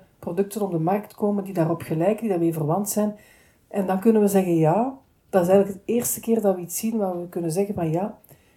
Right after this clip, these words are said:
dat geeft soms spectaculaire resultaten.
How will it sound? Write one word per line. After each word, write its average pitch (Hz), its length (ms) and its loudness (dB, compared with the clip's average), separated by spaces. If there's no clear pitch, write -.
dat 185 160 0
geeft - 500 0
soms - 460 -4
spectaculaire 180 720 -2
resultaten. 170 800 -6